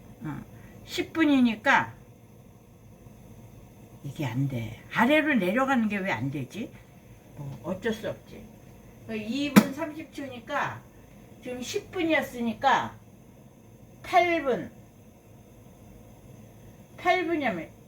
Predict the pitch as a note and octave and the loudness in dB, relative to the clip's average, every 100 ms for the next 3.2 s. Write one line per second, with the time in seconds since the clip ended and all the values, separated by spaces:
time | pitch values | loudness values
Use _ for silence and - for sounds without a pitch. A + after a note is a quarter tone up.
0 | - - - G4+ F4+ E4+ C#4+ A3+ B2 - | -20 -14 -4 -2 0 2 2 0 -4 -14
1 | - - - - - - - - G4 F4+ | -20 -20 -20 -20 -20 -20 -14 -4 -2 0
2 | F4+ D#4+ F4 D#4+ - C#4 A3+ E3+ D3 D3 | 0 0 0 -2 -2 0 0 0 -4 -4
3 | B2+ | -6